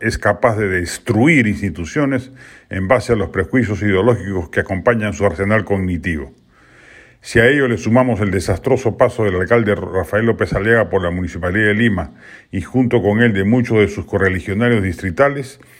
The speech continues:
deberá deducirse que este núcleo del espectro ideológico nacional puede haber alcanzado protagonismo, pero no profesionalismo político.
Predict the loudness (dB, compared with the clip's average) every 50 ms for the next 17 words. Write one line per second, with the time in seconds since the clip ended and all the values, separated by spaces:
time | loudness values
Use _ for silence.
0 | -20 -20 _ _ -4 0 0 2 4 4 6 6 6 4 4 0 -2 -2 -2 0
1 | 0 0 0 0 0 -2 -2 0 0 2 4 4 2 2 2 2 2 2 2 0
2 | 0 2 0 0 0 0 -2 0 2 2 2 2 0 0 0 0 0 0 -2 -4
3 | -2 0 0 0 0 -2 -4 -10 -18 -20 -20 -20 -20 _ _ _ 2 4 6 6
4 | 6 6 6 4 4 4 2 2 0 -4 0 2 2 2 2 0 -4 -2 -2 -2
5 | -2 -2 -2 -4 -4 -4 -6 -6 -8 -8 -8 -4 -2 0 0 2 2 2 2 2
6 | 0 -2 -2 -2 -6 -4 -4 -4 -4 -2 -2 -2 -2 -2 -2 -2 -2 -2 -4 -4
7 | -4 -6 -8 -12 -14 -14 -14 -16 -18